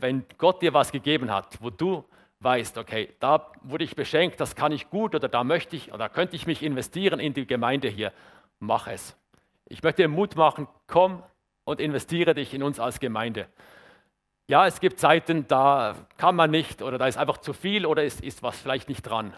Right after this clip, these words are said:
Aber ich glaube auch, es hat eine Belohnung, es hat einen, eine,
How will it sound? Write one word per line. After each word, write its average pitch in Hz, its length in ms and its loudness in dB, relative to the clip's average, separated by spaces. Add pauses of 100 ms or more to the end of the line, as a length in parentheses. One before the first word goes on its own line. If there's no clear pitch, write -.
Aber 139 220 -4
ich - 160 -6
glaube 165 280 4
auch, 120 280 -2
es - 280 -6 (400)
hat - 300 0
eine 135 340 0 (800)
Belohnung, 143 600 2
es - 200 -10
hat 151 220 2
einen, 131 760 -2
eine, 110 480 -6